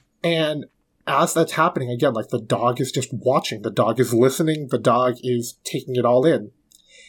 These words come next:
And as the boy dies, like, finally, like, passes away, um,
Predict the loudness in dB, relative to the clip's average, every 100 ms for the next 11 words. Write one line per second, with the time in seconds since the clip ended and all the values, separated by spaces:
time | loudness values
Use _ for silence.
0 | -20 -12 -6 -2 -2 -2 0 2 4 2
1 | 2 -2 -6 -10 _ -10 -10 -10 _ _
2 | _ _ _ _ -20 -20 -18 -18 -20 _
3 | -20 -6 -4 -2 -2 -4 -6 _ _ _
4 | -6 -4 -4 -2 2 4 2 -2 -8 _
5 | _ _ _ _ -2 0 0 -2 -8